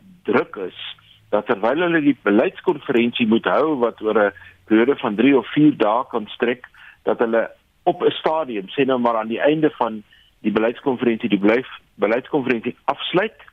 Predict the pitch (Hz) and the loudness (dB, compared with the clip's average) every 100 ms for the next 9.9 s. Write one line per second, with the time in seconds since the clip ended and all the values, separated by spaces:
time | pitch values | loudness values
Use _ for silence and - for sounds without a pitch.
0 | _ - - - - 120 120 107 127 131 | _ -20 -20 -16 -2 2 2 2 0 0
1 | - 123 120 120 - _ _ - 139 156 | -2 -2 -2 -8 -16 _ _ -6 -2 0
2 | 147 110 92 - 120 117 117 113 117 120 | 0 -4 -6 -6 0 0 2 -2 -4 -2
3 | 110 110 117 113 110 - 180 185 151 123 | 0 0 0 0 -2 0 0 0 0 -2
4 | 104 - 101 90 90 87 123 147 160 185 | -6 0 0 0 -4 0 2 2 2 0
5 | 170 156 - - _ _ - 127 147 160 | 0 -2 -8 -20 _ _ -2 0 0 -4
6 | 156 147 123 131 151 151 165 - _ _ | -6 -6 0 0 2 0 0 -6 _ _
7 | _ _ 127 - - 135 202 160 160 151 | _ _ -14 -12 -6 -4 -4 -6 -6 -4
8 | 147 127 123 120 120 123 - 117 - 120 | -4 -2 -4 0 -2 -2 -8 -8 -4 -2
9 | 120 139 - - 123 123 113 123 | -2 -8 -12 -4 -2 0 0 -4